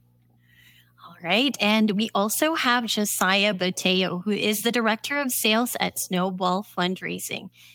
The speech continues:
He's a pastor's kid, born and raised in the church, as well as worked at a nonprofit for seven years prior to Snowball. This has given him an insight in how churches and nonprofits function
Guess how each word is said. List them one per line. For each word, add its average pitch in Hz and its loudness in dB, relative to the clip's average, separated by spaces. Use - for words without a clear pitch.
He's 190 -2
a - -6
pastor's 214 -2
kid, 220 -2
born 190 0
and 214 -2
raised 202 -2
in 240 -6
the 262 -10
church, 277 -2
as 196 -4
well 180 0
as 175 -6
worked 202 -6
at 185 -14
a 165 -6
nonprofit 202 0
for 180 -10
seven 220 0
years 226 0
prior 180 0
to 185 -16
Snowball. - -8
This 208 0
has 202 0
given 226 0
him 220 2
an 180 -2
insight 220 0
in - -8
how 165 -4
churches 240 -2
and 220 2
nonprofits 214 0
function 294 -2